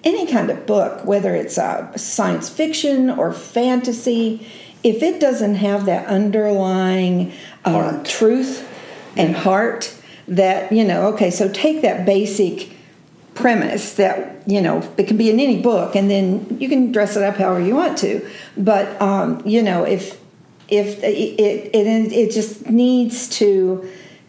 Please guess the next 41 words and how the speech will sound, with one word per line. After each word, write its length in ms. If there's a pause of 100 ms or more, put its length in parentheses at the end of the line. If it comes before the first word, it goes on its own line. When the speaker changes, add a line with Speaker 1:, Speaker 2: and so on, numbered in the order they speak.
(100)
Speaker 1:
it 160
needs 360
to 80
have 520
that, 580
um, 640 (720)
emotional 1000 (580)
foundation 880
Speaker 2:
Yeah. 220 (640)
Speaker 1:
that 440
people 360
can 360 (400)
get 200
into, 280
and 140
then 120
they 100
kinda 300
settle 420
into 420
it, 120
and 120
they're 80
like, 160
Speaker 2:
Mm-hmm. 220
Speaker 1:
"Okay, 200
I'm 120
going 200
on 140
this 240
ride. 420
Speaker 2:
Yeah. 260
Speaker 1:
I'm 140
gonna 160
see 200
where 120
this 180
takes 280
me." 360 (220)
And 340
so, 680